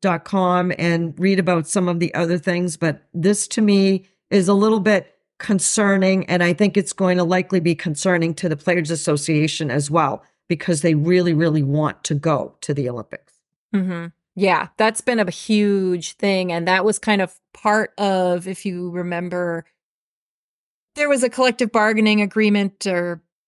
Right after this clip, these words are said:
Speaker 2: I don't know if it was a full negotiation, but there was some negotiation that happened,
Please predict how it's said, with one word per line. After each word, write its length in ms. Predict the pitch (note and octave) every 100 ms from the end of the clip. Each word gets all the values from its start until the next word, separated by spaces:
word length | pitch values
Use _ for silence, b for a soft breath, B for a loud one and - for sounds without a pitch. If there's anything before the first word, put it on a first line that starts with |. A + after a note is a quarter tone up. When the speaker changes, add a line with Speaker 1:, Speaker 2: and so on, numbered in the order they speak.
| _ _ _ _ _ _ _ _ _ -
Speaker 2:
I 40 |
don't 120 | F#3+
know 60 | F#3
if 100 | F#3+
it 20 |
was 140 | F3+
a 40 | F#3
full 880 | - - G3+ G3 F#3+ F#3 F#3 F3+ F3+
negotiation, 720 | F#3+ F#3+ F3+ - F#3+ F3+ G3+
but 140 | F3+ F3
there 100 | F#3+
was 160 | F3+
some 380 | - G#3 G#3 G#3
negotiation 720 | G3+ G#3 G3 - G#3 G3+ G#3+
that 140 | F#3+ F#3
happened, 1080 | F3+ G3 G3 G#3 G3 G3 F#3+ F#3+ F#3 F3+